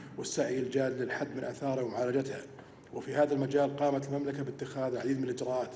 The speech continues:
حيث أطلقت المبادرة السعودية الخضراء ومبادرة الشرق الأوسط الأخضر ومفهوم الاقتصاد الدائري للكربون،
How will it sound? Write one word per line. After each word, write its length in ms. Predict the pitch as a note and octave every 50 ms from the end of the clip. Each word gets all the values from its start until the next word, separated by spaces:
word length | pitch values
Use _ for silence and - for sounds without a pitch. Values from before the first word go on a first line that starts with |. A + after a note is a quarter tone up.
| - - - - - - - -
حيث 220 | - - C3 -
أطلقت 440 | C3+ C#3 C3+ C#3+ C#3 B2+ C3 B2 -
المبادرة 360 | B2 A#2 B2+ C3+ C3+ C3+ C3
السعودية 360 | B2+ - - - - B2 C#3
الخضراء 380 | C3+ C#3 - C#3+ B2+ B2 B2+ B2
ومبادرة 260 | A#2+ A#2+ B2+ B2 B2+
الشرق 200 | A#2+ - - A#2+
الأوسط 280 | - C3+ C3+ C3+ - -
الأخضر 400 | B2 C3+ C3+ C#3 C3 C3 C3+ C3+ C3+ - - - - - - - -
ومفهوم 340 | C3 A#2+ - C3+ C#3+ C#3+ C#3
الاقتصاد 380 | B2+ C3 - - - D3 C#3
الدائري 460 | C3 - C3+ C3 C3+ C3+ C3 B2+ B2 B2+
للكربون، 500 | B2 A#2 - C3 B2 A#2 C3+ B2+ G#2